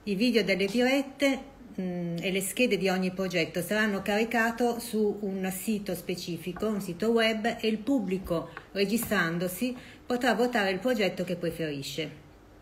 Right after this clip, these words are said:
Ringraziamo le aziende partner che hanno sostenuto questa iniziativa: Carimati, Ceramica Sant'Agostino, Cosentino, Dombracht, F, Tubifer, Foster and Wall and Deco.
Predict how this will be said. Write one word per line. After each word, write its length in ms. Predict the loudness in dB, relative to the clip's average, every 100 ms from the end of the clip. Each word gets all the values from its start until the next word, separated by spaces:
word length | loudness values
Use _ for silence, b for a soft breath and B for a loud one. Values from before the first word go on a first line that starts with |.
| -20 -20 -20 -12 -2
Ringraziamo 680 | 2 4 4 4 2 4 4
le 100 | 2
aziende 440 | 2 2 2 0
partner 760 | 0 2 2 0 0 2 0
che 120 | 2 0
hanno 380 | 2 0 -2 B B
sostenuto 580 | -4 -2 0 0 0 0
questa 260 | 0 0
iniziativa: 840 | -2 -2 -2 -4 0 0 2 0 -2 B B
Carimati, 760 | 0 2 4 4 4 4 0 -2
Ceramica 540 | 0 0 0 -2 -4
Sant'Agostino, 1160 | -2 -2 -2 -4 -6 -6 0 2 4 0 -6 -16 -4
Cosentino, 1000 | -2 0 0 0 2 4 4 2 -4 -12
Dombracht, 920 | -4 0 4 4 4 2 -2 -4 -4 -2
F, 600 | 0 0 -2 -2 0 0 -6
Tubifer, 640 | -2 0 2 0 0 0 2
Foster 720 | 0 0 0 -2 0 0 -4 -14 -6
and 160 | -4
Wall 360 | 0 0 0 0
and 180 | -2 -2
Deco. 520 | -2 -4 -8 -10 -12